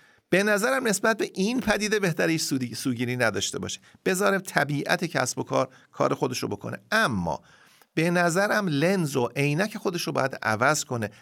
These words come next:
همه جای دنیا داره این اتفاق میفته. قبلاً ما یه قاعده‌ای داشتیم در اقتصاد که رقابت همه جا خوب است. می‌رفتیم سر کلاس هم می‌گفتیم رقابت کامل در واقع مدینهٔ فاضلهٔ اقتصاد است.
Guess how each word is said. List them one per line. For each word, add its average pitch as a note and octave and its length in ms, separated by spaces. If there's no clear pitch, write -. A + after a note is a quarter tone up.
همه F3 240
جای D3+ 180
دنیا A2 240
داره G2 180
این F#2+ 60
اتفاق F#2+ 380
میفته. F2 420
قبلاً D#3 460
ما D#3+ 160
یه E3 140
قاعده‌ای C#3 440
داشتیم F3 320
در D#3+ 160
اقتصاد D#3+ 500
که D#3 120
رقابت D3+ 520
همه D3+ 200
جا C#3+ 120
خوب C#3+ 220
است. B2+ 280
می‌رفتیم F3 380
سر E3+ 220
کلاس E3+ 300
هم E3 100
می‌گفتیم E3 380
رقابت D3+ 460
کامل D#3+ 540
در E3 220
واقع D3 180
مدینهٔ D3+ 460
فاضلهٔ D3 540
اقتصاد B2+ 480
است. A2+ 260